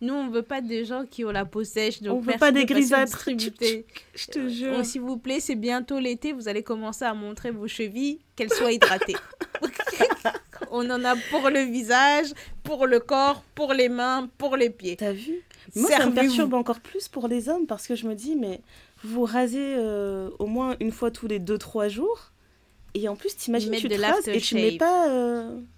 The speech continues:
Speaker 2: Ouais, l'aftershave, c'est pour que ça fasse pas de boutons, non ? C'est ça ? Je sais pas, ça fait quoi,
Speaker 1: Je sais pas à
Speaker 2: l'aftershave ?
Speaker 1: quoi ça sert. Moi,
Speaker 2: Franchement,
Speaker 1: ce
Speaker 2: je sais
Speaker 1: truc,
Speaker 2: pas.
Speaker 1: c'est un
Speaker 2: Ça s'appelle,
Speaker 1: Mais bon.
Speaker 2: ça s'appelle après-rasage. Ils mettent de l'après-rasage.
Speaker 1: Mm.
Speaker 2: Peut-être que c'est un désinfectant,
Speaker 1: Exact.
Speaker 2: je sais pas.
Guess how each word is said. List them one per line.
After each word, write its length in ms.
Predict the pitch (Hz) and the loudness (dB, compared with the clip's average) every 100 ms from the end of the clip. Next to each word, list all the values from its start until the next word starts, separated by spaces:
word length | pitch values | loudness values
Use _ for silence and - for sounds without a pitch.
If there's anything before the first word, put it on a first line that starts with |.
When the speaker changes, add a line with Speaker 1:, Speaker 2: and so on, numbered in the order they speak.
| - 294 | -12 -4
Speaker 2:
Ouais, 100 | 339 | 0
l'aftershave, 480 | 208 - 208 262 262 | 0 -2 -6 -6 -6
c'est 120 | 202 | -8
pour 180 | 196 - | -12 -8
que 140 | 196 | -10
ça 240 | - 196 | -8 -8
fasse 200 | 185 196 | -8 -10
pas 140 | - 185 | -8 -8
de 60 | |
boutons, 340 | 175 233 294 359 | -8 -8 -6 -4
non ? 120 | 311 | -4
C'est 140 | 330 240 | -6 -10
ça ? 180 | 320 381 - - - _ _ _ | -10 -12 -18 -20 -20 _ _ _
Je 100 | - | -18
sais 100 | - | -16
pas, 120 | 214 | -14
ça 120 | 226 | -16
fait 140 | 185 175 | -16 -16
quoi, 160 | - | -12
Speaker 1:
Je 60 | 185 | -6
sais 60 | 240 | -2
pas 120 | 233 | 0
à 40 | |
Speaker 2:
l'aftershave ? 140 | 226 - | -2 -2
Speaker 1:
quoi 140 | 214 | -4
ça 200 | - 202 | -4 -6
sert. 340 | 196 208 208 202 | -4 -4 -4 -4
Moi, 120 | 202 | -4
Speaker 2:
Franchement, 180 | 202 202 | -4 -6
Speaker 1:
ce 60 | 196 | -8
Speaker 2:
je 60 | |
sais 80 | - | -8
Speaker 1:
truc, 100 | 220 | -8
Speaker 2:
pas. 60 | 165 | -10
Speaker 1:
c'est 240 | - 180 - | -10 -12 -10
un 140 | 185 170 _ _ _ _ | -14 -16 _ _ _ _
Speaker 2:
Ça 100 | 180 | -12
s'appelle, 340 | 196 190 202 | -8 -4 -4
Speaker 1:
Mais 60 | 170 | -4
bon. 80 | 170 - | -8 -12
Speaker 2:
ça 160 | - | -10
s'appelle 340 | 190 190 202 - | -6 -4 -4 -6
après-rasage. 840 | 185 - 190 - 165 156 - - _ | -12 -12 -14 -12 -12 -12 -16 -20 _
Ils 80 | 180 | -8
mettent 220 | 185 170 | -6 -4
de 80 | 175 | -6
l'après-rasage. 680 | 160 - 170 151 147 262 220 | -6 -10 -14 -14 -14 -14 -16
Speaker 1:
Mm. 120 | - 196 | -12 -8
Speaker 2:
Peut-être 120 | 247 | -6
que 40 | - | 0
c'est 80 | 208 | 2
un 100 | 190 | 2
désinfectant, 640 | 180 180 180 185 180 202 | 0 -2 -2 -4 -6 -4
Speaker 1:
Exact. 100 | 190 | 0
Speaker 2:
je 60 | 175 | -2
sais 180 | - 175 | -2 -2
pas. 200 | 196 | -4